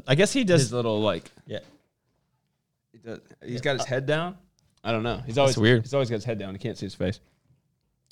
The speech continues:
Speaker 2: What's your favorite nutrition corner and why is it N three C?
Speaker 1: <laughs> That's pretty funny. <laughs> N three C is juicy. Like, that store is packed.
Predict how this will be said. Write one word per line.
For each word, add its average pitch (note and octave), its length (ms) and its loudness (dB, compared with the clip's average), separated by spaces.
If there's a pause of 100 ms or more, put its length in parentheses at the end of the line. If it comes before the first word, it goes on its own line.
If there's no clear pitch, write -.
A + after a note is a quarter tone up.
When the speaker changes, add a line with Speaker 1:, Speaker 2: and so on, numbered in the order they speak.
Speaker 2:
What's D3+ 160 4
your F3 80 2
favorite C#3+ 240 8
nutrition B2 420 2
corner A2+ 220 2
and G#2+ 140 2
why A2 140 8
is A2+ 100 2
it - 80 4
N G#2+ 100 4
three G#2+ 160 0
C? G2+ 280 -2 (680)
Speaker 1:
<laughs> C5+ 340 4 (180)
That's F#3+ 320 2
pretty A#2 200 6
funny. A2 260 2 (100)
<laughs> - 1400 -8
N A3 180 6
three G4+ 240 10
C E3 280 10
is B2+ 180 10
juicy. A2+ 540 4 (160)
Like, A#2 300 2
that D#3 300 2
store C3 300 4
is F#2 160 -6
packed. - 640 -6